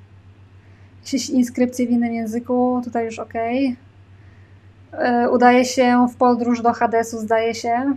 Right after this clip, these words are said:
w towarzystwie. O, ale tutaj jest pokazany w łańcuchach. Czyli, e, o, super, e, alegoria, czy tam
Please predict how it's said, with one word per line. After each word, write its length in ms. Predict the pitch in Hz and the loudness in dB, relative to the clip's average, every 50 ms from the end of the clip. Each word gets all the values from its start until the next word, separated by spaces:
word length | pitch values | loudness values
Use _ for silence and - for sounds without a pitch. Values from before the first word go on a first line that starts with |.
| - - | -6 -8
w 80 | - | -16
towarzystwie. 920 | - 233 220 233 233 214 214 220 214 - - - 226 226 226 220 226 220 214 - - - - - - - - - - - - - - - - - _ _ - - - - - - - | -14 -12 -10 -10 -10 -8 -8 -10 -10 -12 -12 -10 -6 -6 -4 -4 -6 -6 -10 -16 -20 -20 -20 -20 -20 -20 -20 -20 -20 -20 -20 -20 -20 -20 -20 -20 _ _ -20 -20 -20 -20 -16 -4 0
O, 60 | - | 2
ale 140 | 311 262 254 | 2 2 2
tutaj 180 | 285 269 269 | 2 2 2
jest 140 | 262 254 - | 0 0 -2
pokazany 420 | 277 - 262 233 247 240 233 226 | -2 -2 0 2 2 0 0 0
w 40 | 214 | 0
łańcuchach. 580 | 233 226 214 226 240 208 - - 196 - - - - - - - - - - - - - - - - - - - - - - - | 0 0 -2 -4 -8 -8 -8 -8 -8 -10 -12 -20 -20 -20 -20 -20 -20 -20 -20 -20 -20 -20 -20 -20 -20 -20 -20 -20 -20 -20 -20 -20
Czyli, 680 | - - 226 226 220 226 226 226 220 220 220 220 214 214 | -12 -10 -8 -8 -6 -6 -8 -8 -4 -4 -2 -2 0 -2
e, 240 | 214 214 214 214 220 - - - - - - - | -2 -2 -2 -4 -4 -4 -6 -6 -6 -8 -6 -2
o, 380 | - 226 226 220 214 220 202 - - - - - - - | 0 2 2 2 2 0 -4 -8 -14 -20 -20 -20 -20 -20
super, 400 | - - - 254 247 247 240 - | -10 -4 -2 -2 0 0 0 2
e, 340 | 226 226 226 226 220 220 226 | 4 4 4 4 4 4 2
alegoria, 680 | - 226 226 220 220 220 220 226 226 226 226 226 226 | 2 2 0 0 0 0 0 0 0 0 0 -2 -2
czy 140 | 226 - 220 | -4 -6 -8
tam 240 | 226 220 214 214 | -6 -6 -6 -6